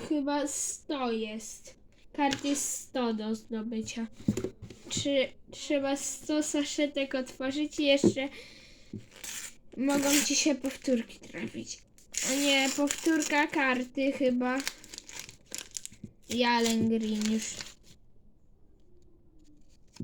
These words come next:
Chyba... To jest powtórka? Jalen Green. Tak, powtórka.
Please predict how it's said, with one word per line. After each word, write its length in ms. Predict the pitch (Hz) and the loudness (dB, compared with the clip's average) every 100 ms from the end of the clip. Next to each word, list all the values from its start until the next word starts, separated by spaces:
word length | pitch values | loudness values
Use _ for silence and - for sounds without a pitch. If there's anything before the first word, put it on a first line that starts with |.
| - - - - - - - - - - - | -12 -16 -20 -18 -14 -14 -16 -20 -20 -8 -2
Chyba... 180 | 285 277 - - - - - - - - - - - - - - - - - - - - - | 0 -2 -6 -20 -20 -20 -20 -20 -18 -18 -20 -20 -20 -20 -20 -20 -20 -20 -20 -20 -20 -20 -14
To 60 | 220 | -8
jest 280 | 247 - | -6 -2
powtórka? 800 | - 254 - - 262 330 523 - 659 622 - - - - - - - - - - - - - | 2 2 2 2 2 4 0 0 -4 -4 -10 -20 -20 -20 -20 -20 -16 -16 -16 -20 -20 -18 -2
Jalen 680 | 233 233 254 262 254 247 240 | 2 4 4 4 4 4 4
Green. 460 | 254 254 240 233 240 - - - - - - - - - - - - - - - - - - - - - - - - - - - - - - - - - - - - | 4 2 2 0 -2 -10 -20 -20 -20 -20 -20 -20 -20 -20 -20 -20 -20 -20 -8 -2 -2 -4 -20 -20 -20 -20 -20 -20 -20 -20 -20 -20 -20 -20 -20 -20 -20 -20 -20 -14 -4
Tak, 260 | 254 233 | 0 0
powtórka. 920 | - 233 233 - 247 220 - - - | -2 -4 -4 -4 -2 0 -2 -10 -16